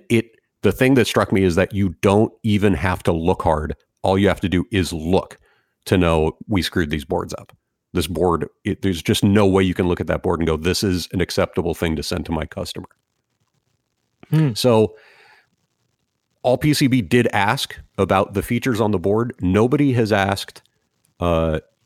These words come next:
Speaker 1: "Is this a test coupon? Is, are you evaluating our manufacturing services?" or anything like that. And, uh, in one instance, this just happened this morning,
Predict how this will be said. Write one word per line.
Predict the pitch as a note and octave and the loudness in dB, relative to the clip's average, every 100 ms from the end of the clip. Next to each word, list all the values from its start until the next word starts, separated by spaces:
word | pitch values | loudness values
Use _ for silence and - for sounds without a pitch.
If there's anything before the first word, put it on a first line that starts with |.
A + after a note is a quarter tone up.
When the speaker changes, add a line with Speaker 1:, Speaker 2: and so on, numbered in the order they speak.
| - | -2
Speaker 1:
"Is | G#2+ F#2+ | -2 2
this | A2+ - | 0 0
a | G#2 | 0
test | A2 G2+ - | -2 -2 -2
coupon? | A#2 A2+ A2 A2 | -2 0 0 0
Is, | - G2 F#2 | -2 -4 -2
are | F#2+ | 0
you | F#2+ G2+ G2 | 2 4 4
evaluating | F2 F#2+ G#2+ G#2 G#2 | 2 2 4 4 4
our | F2+ | 2
manufacturing | F2 F2+ E2+ G2+ - A2 | 2 0 0 -2 -2 -4
services?" | F#2+ G#2+ G2+ A2 G2 | -2 -2 -2 -2 -2
or | G2 | -2
anything | F#2+ G2 G2 | -2 -2 -2
like | G2 - | -2 -2
that. | G2 A2+ - - - _ _ _ | -4 -4 -10 -20 -20 _ _ _
And, | G#2+ G2+ G#2 G2+ - - | 0 2 4 2 0 -6
uh, | - - | -4 2
in | B2+ A2+ G#2+ | 4 4 4
one | B2+ E3+ | 4 2
instance, | C#3+ F#3 G3 A#2 F#2 - - | 2 0 0 -2 -2 -4 -6
this | G2+ - | -6 -2
just | A#2 - | -4 0
happened | A#2 A2+ A#2 | 0 0 0
this | G2 | 0
morning, | A#2 C3 G2+ E2+ | 0 0 0 -2